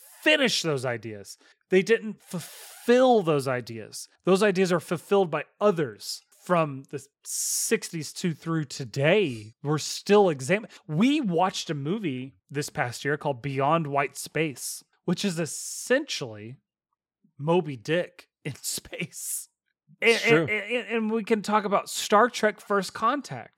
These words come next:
Speaker 1: which is a s-, which has a ton of Moby Dick references and, and, and analogies. Uh, some blatant and in your face 'cause they mention it, and others more subtle.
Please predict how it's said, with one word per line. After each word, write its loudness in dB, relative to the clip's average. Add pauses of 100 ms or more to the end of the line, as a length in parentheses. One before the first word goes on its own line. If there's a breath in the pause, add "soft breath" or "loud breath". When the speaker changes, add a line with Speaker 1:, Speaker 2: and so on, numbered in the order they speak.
Speaker 1:
which 0
is 0
a 2
s-, -4 (100)
which -2
has 0
a 2 (120)
ton -6
of -2
Moby -2
Dick -8
references -6
and, -6
and, -8
and -8
analogies. -2 (220 soft breath)
Uh, 0
some 4
blatant 2
and -4
in 0
your -2
face 0
'cause -6
they -4
mention -6
it, -12 (140)
and 0
others 4
more -4
subtle. -2